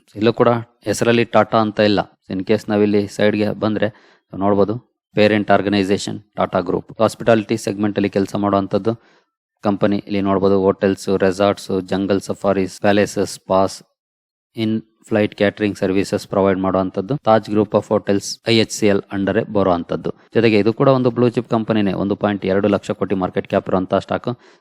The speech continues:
ಇಲ್ಲೂ ಕೂಡ ಏನ್ ಡೌನ್ ಪರ್ಫಾರ್ಮೆನ್ಸ್ ಬಂದಿಲ್ಲ, ಒಳ್ಳೆ ರಿಕವರಿ ಈಗಾಗಲೇ ನೋಡ್ಲಿಕ್ಕೆ ಸಿಕ್ಕಿದೆ. So, ಒನ್ ಇಯರ್ ಪರ್ಫಾರ್ಮೆನ್ಸ್ ಅನ್ನು ನೋಡಿದ್ರೆ ನೋಡ್ಬೋದು ಹೈ ಅಲ್ಲೇ ಇದೆ ಸ್ಟಾಕ್. ಇಲ್ಲಿ ನೋಡ್ಬೋದು around ಸೆಪ್ಟೆಂಬರ್ ಇಂದ ಕೂಡ ಕನ್ಸಾಲಿಡೇಟ್ ಆಗಿತ್ತು till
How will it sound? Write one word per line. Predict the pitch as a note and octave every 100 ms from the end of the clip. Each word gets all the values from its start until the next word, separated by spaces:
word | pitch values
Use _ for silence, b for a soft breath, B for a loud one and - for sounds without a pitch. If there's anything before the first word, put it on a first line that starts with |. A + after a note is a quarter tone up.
| -
ಇಲ್ಲೂ | C3+
ಕೂಡ | D#3 D#3 C#3 - A#2+
ಏನ್ | B2
ಡೌನ್ | G#2+ A#2 A2+
ಪರ್ಫಾರ್ಮೆನ್ಸ್ | G#2 - G2+ G2+ G2 G2
ಬಂದಿಲ್ಲ, | F#2+ F2 - G#2
ಒಳ್ಳೆ | G#2
ರಿಕವರಿ | G2 F#2 A2 G#2 G2
ಈಗಾಗಲೇ | F2+ F2+ F#2 F#2
ನೋಡ್ಲಿಕ್ಕೆ | F#2 F2+ -
ಸಿಕ್ಕಿದೆ. | F2+ E2+ F#2+ A#2 b b b G2
So, |
ಒನ್ | F#2 G#2
ಇಯರ್ | G2+
ಪರ್ಫಾರ್ಮೆನ್ಸ್ | F#2+ F#2+ G#2+ G2+ G2
ಅನ್ನು | G2 G2+
ನೋಡಿದ್ರೆ | A2+ G2+ F#2+
ನೋಡ್ಬೋದು | F#2 F#2+ G2+
ಹೈ | - G2 G#2
ಅಲ್ಲೇ | G#2 F#2+
ಇದೆ | F2 E2+
ಸ್ಟಾಕ್. | - E2+ - _ _ _ _ A2+
ಇಲ್ಲಿ | A2 G#2 - A2
ನೋಡ್ಬೋದು | G#2 G#2 G#2
around | G#2 A2 G#2+ -
ಸೆಪ್ಟೆಂಬರ್ | - - - B2+ B2
ಇಂದ | A#2
ಕೂಡ | A#2+ C#3
ಕನ್ಸಾಲಿಡೇಟ್ | A#2 - A2+ - B2 A#2 A2
ಆಗಿತ್ತು | G#2 F#2 -
till | G2+ - A#2+ A#2+